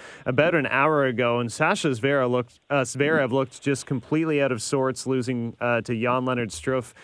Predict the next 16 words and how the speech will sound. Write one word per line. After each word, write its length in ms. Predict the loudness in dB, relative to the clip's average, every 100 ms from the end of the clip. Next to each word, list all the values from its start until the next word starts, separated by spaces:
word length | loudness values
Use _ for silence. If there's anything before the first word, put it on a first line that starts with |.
| -20 -16
six 400 | -6 -2 -2 -4
three, 580 | -2 0 2 2 0 -4
six 380 | -4 -2 -2 -2
one. 380 | 0 2 2 0
This 180 | -4
has 100 | -4
been 180 | -2 0
a 60 | 0
bit 160 | 0
of 100 | -2 -4 -6 -4
a 80 |
difficult 640 | -4 -4 -4 -4 -4 -4 -6
twenty 380 | -6 -4 -2 -2
nineteen 720 | -2 -2 -2 -6 -8 -4 -4
for 220 | -4 -6
him. 320 | -4 -4 -4